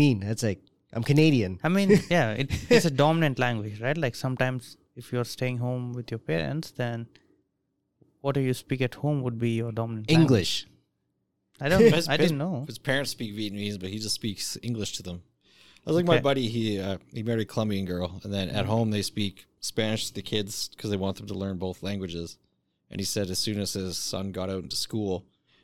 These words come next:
Speaker 3: he's, he's forgotten most of the Spanish that he learned.
Speaker 1: Yeah.
Speaker 3: So, I don't know. I don't think that has much to do with,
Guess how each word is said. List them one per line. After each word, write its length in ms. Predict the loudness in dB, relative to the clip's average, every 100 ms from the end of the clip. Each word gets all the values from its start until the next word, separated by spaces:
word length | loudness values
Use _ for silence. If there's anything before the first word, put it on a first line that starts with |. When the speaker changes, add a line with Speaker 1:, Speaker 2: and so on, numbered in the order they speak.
| _
Speaker 3:
he's, 420 | -8 -6 -6 -8 -8
he's 160 | -8 -4
forgotten 440 | -4 -2 -2 -2
most 240 | -6 -6 -8
of 40 |
the 60 | -8
Spanish 360 | -6 -6 -6
that 100 | -8
he 80 | -8
learned. 380 | -8 -8 -10 -12 _
Speaker 1:
Yeah. 220 | -2 -2 -6 _ _ _ _ _ _ _ _ _ _
Speaker 3:
So, 320 | -10 -8 -6 -10 _ -10
I 80 | -6
don't 120 | -4
know. 60 | 0
I 80 | 2
don't 120 | 4
think 140 | 4
that 100 | 2
has 240 | 2 0 -4
much 280 | -6 -4 -4
to 60 |
do 120 | -4
with, 120 | -6